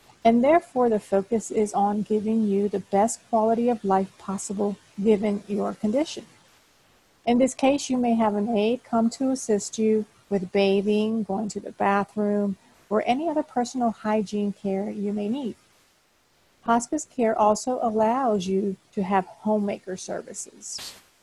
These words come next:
This is someone who will assist you with such things as light housework, changing your bed, and washing your clothes or dishes. This is one of the differences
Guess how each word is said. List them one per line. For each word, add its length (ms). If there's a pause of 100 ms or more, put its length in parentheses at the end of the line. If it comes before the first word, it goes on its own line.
(120)
This 320
is 100
someone 680
who 100
will 200
assist 580
you 120
with 200
such 340
things 480 (760)
as 320 (120)
light 300
housework, 580 (420)
changing 480
your 120
bed, 460 (360)
and 160
washing 400
your 120
clothes 500 (200)
or 100
dishes. 720 (440)
This 280
is 120
one 120
of 80
the 80
differences 1120